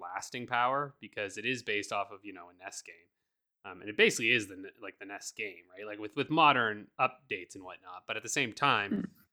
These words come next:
Speaker 1: fundamentally, not that much has changed. Um,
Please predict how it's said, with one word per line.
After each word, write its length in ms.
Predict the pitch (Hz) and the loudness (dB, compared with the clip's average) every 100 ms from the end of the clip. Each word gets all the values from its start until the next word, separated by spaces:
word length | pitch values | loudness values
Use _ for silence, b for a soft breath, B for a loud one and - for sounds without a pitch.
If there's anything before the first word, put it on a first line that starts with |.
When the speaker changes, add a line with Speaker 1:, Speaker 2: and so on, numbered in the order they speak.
| _ _ _ - | _ _ _ 0
Speaker 1:
fundamentally, 640 | 156 127 123 131 117 104 | 4 6 4 4 0 2
not 240 | 110 107 | 4 6
that 180 | 110 101 | 6 6
much 220 | 101 - | 0 -4
has 120 | - | -8
changed. 640 | - - 98 85 87 101 - _ _ _ _ - | -4 -2 -2 -6 -12 -14 -14 _ _ _ _ -8
Um, 480 | 117 107 104 98 98 | 0 2 2 -2 -8